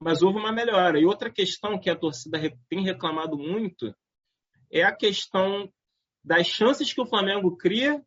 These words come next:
e de que não se converte em gols. Mas isso vem desde o Jorge Jesus. Com o Jorge Jesus, o Flamengo tinha que finalizar quinze vezes pra fazer gol. Com o Rogério Ceni são, são dezessete. Tirando isso, é claro,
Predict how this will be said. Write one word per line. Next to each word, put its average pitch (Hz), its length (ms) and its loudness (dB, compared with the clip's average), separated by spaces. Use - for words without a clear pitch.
e 175 80 -8
de 170 80 -6
que 180 180 -4
não 185 160 2
se 220 140 -6
converte 220 560 -2
em 269 60 -10
gols. 214 260 4
Mas 180 300 2
isso 294 340 -2
vem 190 360 2
desde 247 520 2
o 240 80 -2
Jorge 226 260 2
Jesus. 214 440 0
Com - 120 -4
o 175 60 4
Jorge 190 260 4
Jesus, 190 640 -2
o 135 80 -12
Flamengo 180 600 2
tinha 196 180 -4
que - 80 -20
finalizar 190 520 2
quinze 269 380 -2
vezes 214 380 2
pra 233 140 -4
fazer 226 260 2
gol. 175 320 2
Com 143 100 -4
o - 40 -2
Rogério 165 280 4
Ceni 180 220 -2
são, 196 360 -4
são 190 240 -2
dezessete. 170 680 0
Tirando 285 440 4
isso, 226 240 2
é 208 80 0
claro, 156 480 2